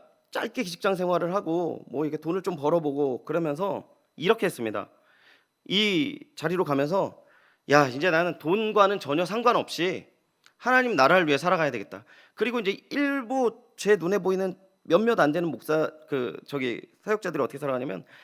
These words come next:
그 물건 하나를 사려고 그렇게 아웅-, 아웅바둥하고 뭐 사례비 얘기하고 이러면은 막 짜증이 났어요.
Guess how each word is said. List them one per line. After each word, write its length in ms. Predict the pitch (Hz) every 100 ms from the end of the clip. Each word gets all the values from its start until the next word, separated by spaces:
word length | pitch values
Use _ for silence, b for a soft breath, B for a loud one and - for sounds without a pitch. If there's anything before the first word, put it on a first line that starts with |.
| b b
그 100 | -
물건 320 | 185 240 262 254
하나를 220 | 240 233
사려고 320 | 233 226 226
그렇게 220 | 214 -
아웅-, 300 | 220 202 226 -
아웅바둥하고 880 | 165 208 208 196 202 208 208 214 202
뭐 300 | 180 185 - b b
사례비 460 | - 240 247 226
얘기하고 360 | 185 175 208 180
이러면은 420 | 151 190 226 202
막 180 | 120 -
짜증이 320 | - 254 285
났어요. 380 | 185 - 98 101